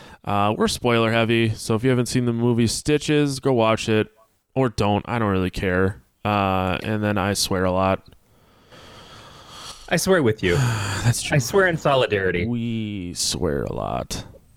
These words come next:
Speaker 2: Solidarity.
Speaker 1: Uh, good deal. Um, yeah. Th-, this has been a shitty week.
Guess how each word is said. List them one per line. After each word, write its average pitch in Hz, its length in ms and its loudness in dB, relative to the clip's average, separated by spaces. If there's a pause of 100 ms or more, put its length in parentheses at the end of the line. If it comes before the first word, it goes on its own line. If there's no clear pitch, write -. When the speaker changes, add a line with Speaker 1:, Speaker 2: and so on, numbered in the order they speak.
(120)
Speaker 2:
Solidarity. 95 920 0 (2000)
Speaker 1:
Uh, 87 840 0 (400)
good 95 420 0 (160)
deal. 65 580 0 (220)
Um, 92 540 -2 (640)
yeah. 92 380 0 (320)
Th-, - 300 -2
this 262 220 0
has 185 80 0
been 151 160 0
a 117 40 2
shitty 110 280 0
week. 92 260 -2